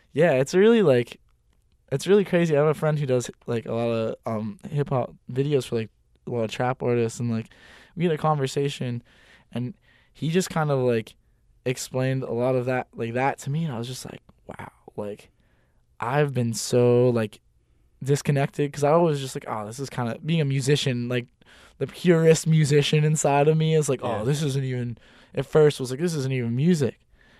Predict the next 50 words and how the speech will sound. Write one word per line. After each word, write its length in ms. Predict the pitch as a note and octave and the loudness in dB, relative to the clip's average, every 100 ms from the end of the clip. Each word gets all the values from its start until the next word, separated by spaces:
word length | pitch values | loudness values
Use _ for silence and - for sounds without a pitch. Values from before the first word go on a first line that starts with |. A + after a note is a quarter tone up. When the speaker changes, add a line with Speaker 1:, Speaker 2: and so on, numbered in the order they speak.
| _ | _
Speaker 1:
Then, 160 | C3 D3+ | -4 0
like, 200 | C#3+ C3 | 0 0
I 60 | A#2+ | -4
really, 380 | A#2+ C#3+ D3 | -2 0 2
like, 280 | C3 A#2 _ - | 0 -2 _ -14
came 200 | - D3+ | -2 0
to 60 | C#3+ | 2
understand 640 | C#3 B2+ - - A#2+ C3 | 0 0 -4 -2 0 2
it 120 | B2 | 2
more. 240 | A#2+ A2+ A#2+ | 0 0 0
It's, 120 | B2 | 2
like, 120 | F3 | 2
almost 200 | G3 A#3+ | 2 2
like 160 | C4 E3+ | 2 2
W 300 | D3+ D#3+ E3+ | 2 4 4
W 300 | D3 D3 C#3+ | 6 6 2
E 120 | C#3+ | 2
wrestling 460 | B2 B2 - B2+ A2+ | 2 0 0 -6 -6
for 160 | - | -6
me. 220 | A#2 A2+ G#2+ _ - - - | -4 -4 -6 _ -20 -20 -12
Like, 180 | B2+ C#3 | -4 -4
at 120 | C3+ - | -4 0
first 340 | E3 F3+ G3 - | 4 6 6 6
I 100 | E3+ | 6
was 200 | E3+ E3 | 6 4
like, 320 | D#3+ D3+ - _ _ _ - | 4 4 0 _ _ _ -4
"This 200 | F3 F3 | -2 -2
is 120 | C#3+ | -4
whack." 540 | B2+ C3+ B2+ A2+ - - - | -2 0 0 -4 -10 -16 -6
And 140 | D#3+ | 0
then 80 | F3 | 2
I 60 | F3 | 4
Speaker 2:
Right. 60 | |
Speaker 1:
read 120 | E3+ | 4
a 40 | E3+ | 4
couple 260 | F#3 D3 C3+ | 2 0 2
books 340 | D#3 D#3 - | 4 4 0
and 100 | C#3+ | -2
realized, 520 | C#3 D3+ C3+ C3 C3 | 4 4 4 2 0
like, 160 | C#3 B2 | -2 -2
what 200 | B2+ C3+ | 0 0
it 80 | C3 | 2
really 240 | B2+ B2 | 0 0
was, 340 | A#2 A#2 C3 C#3+ | 0 -2 -2 -4
and 80 | |
I 80 | C3 | -8
was 140 | B2 A2+ | -8 -8
like, 260 | G#2 - _ - _ - - - _ | -10 -12 _ -20 _ -20 -14 -16 _
"Oh, 120 | D3+ D3 | -16 -14
wow." 320 | C3 C#3 | -14 -16